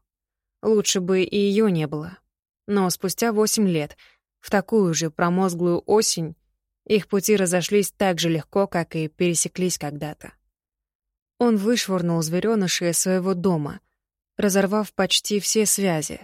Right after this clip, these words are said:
но чертов мальчишка так и не ушел с улиц Помпея.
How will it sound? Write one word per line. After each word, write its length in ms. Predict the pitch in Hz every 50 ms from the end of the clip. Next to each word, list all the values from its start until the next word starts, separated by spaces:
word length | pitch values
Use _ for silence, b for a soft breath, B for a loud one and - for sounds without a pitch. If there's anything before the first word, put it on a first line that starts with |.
| - _ _ _ _ _ _
но 300 | 208 202 202 196 185 180
чертов 500 | 175 - - 202 196 180 - 185 175 -
мальчишка 760 | 196 185 180 180 175 - - 220 214 - - - 170 156 151 b b b b _ _ _ _ _ _
так 220 | - 226 214 -
и 60 | 220
не 120 | 208 202 202
ушел 380 | 196 190 - - 196 170 151
с 120 | 147 - -
улиц 340 | - 165 151 151 151 -
Помпея. 640 | - - 160 151 147 - - 147 139 131 - -